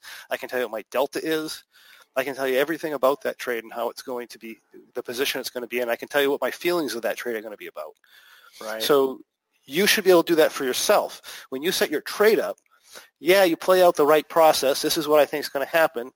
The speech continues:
Speaker 1: but also play out every other process you can think of. In other words, by the time you actually put this trade on, you should have done it in your mind, like,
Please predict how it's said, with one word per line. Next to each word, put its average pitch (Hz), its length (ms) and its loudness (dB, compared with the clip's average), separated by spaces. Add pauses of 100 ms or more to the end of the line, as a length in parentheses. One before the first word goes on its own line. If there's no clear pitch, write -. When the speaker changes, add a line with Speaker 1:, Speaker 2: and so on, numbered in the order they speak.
(360)
Speaker 1:
but 131 140 4
also 190 280 4
play 190 300 2
out 156 240 6
every 185 260 2
other 185 180 2
process - 520 0
you 151 60 -12
can 143 160 -10
think - 260 -6
of. - 240 -10 (320)
In 156 40 0
other 160 120 4
words, 156 380 6
by 160 80 2
the 151 80 2
time 220 300 2
you 214 120 2
actually 190 280 4
put - 200 -2
this 147 140 -2
trade 160 260 0
on, 156 180 4
you 147 60 -8
should 156 140 -2
have 165 160 -2
done 156 160 2
it 147 40 -2
in 143 60 -14
your 143 120 -4
mind, 139 320 2
like, 117 200 -2